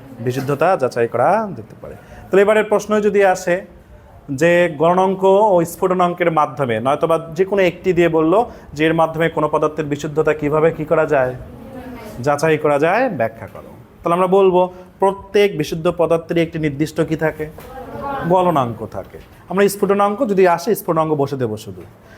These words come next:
তাহলে প্রত্যেক বিশুদ্ধ পদার্থেরই একটি নির্দিষ্ট কি থাকে? তাহলে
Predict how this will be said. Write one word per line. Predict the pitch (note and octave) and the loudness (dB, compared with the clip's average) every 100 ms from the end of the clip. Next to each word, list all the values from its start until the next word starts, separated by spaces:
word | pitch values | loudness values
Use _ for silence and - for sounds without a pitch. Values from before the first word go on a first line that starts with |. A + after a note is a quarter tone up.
| - | -8
তাহলে | - E3+ | -2 0
প্রত্যেক | E3+ F3 G3 E3+ | 0 0 0 2
বিশুদ্ধ | D#3 D#3+ F3 | 0 0 2
পদার্থেরই | E3+ E3+ E3+ F3+ | 2 2 2 0
একটি | E3+ F3 | 0 -4
নির্দিষ্ট | D#3 D3+ D#3 F3 | -2 -4 -4 -2
কি | E3+ | -2
থাকে? | E3+ E3 E3 D#3+ - - C#4 - - - - - - - | 0 0 0 -2 -6 -6 -4 -2 -4 -6 -8 -10 -10 -2
তাহলে | D#3 | 0